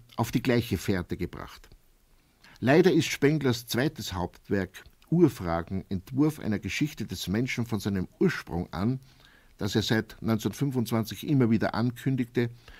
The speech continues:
nur Fragment geblieben, so dass wir über die Änderungen seiner Grundanschauungen nur Mutmaßungen anstellen können.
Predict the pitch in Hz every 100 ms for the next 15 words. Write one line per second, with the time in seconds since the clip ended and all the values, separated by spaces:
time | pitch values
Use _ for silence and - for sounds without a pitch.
0 | - 110 120 127 120 - 113 110 123 117
1 | 104 - 104 78 95 87 76 76 - -
2 | - 120 113 131 135 120 139 120 110 -
3 | 160 165 151 156 135 120 92 - 120 180
4 | - - 87 - 95 104 113 117 - 151
5 | 160 170 170 - 95 87 87 82 76 85
6 | - 71 57 - 60 55